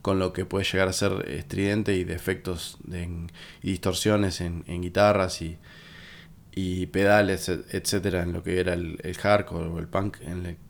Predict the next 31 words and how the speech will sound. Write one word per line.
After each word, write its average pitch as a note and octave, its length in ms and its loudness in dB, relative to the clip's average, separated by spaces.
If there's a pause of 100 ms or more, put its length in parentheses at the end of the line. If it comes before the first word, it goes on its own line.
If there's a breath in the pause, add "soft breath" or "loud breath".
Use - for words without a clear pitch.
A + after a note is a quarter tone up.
(280)
en F#2 140 -6
el F2+ 100 -6
que F#2 120 -2
él F#2+ 100 0
estaba F#2+ 360 0
antes. G#2+ 500 0 (560 soft breath)
La F2+ 120 -2
banda G#2 340 4
se F#2 120 -6
llamaba F#2+ 340 0
Porco, G2+ 480 0 (140)
en F#2 80 -6
la E2+ 100 -6
que - 60 -14
estaba, E2 500 -6 (500 loud breath)
en F2 100 -8
la E2+ 100 -2
que F2+ 80 -4
él F2 80 -4
formaba F2+ 380 -2
parte. G2 340 2 (1120 loud breath)
Acá A#2 240 6
se C3+ 100 4
hace A#2+ 220 2
cargo A#2 360 10
de, G2 300 4
de F#2+ 220 0
la F#2+ 120 2
interpretación F#2+ 720 0
también G2+ 320 2
de E2+ 360 0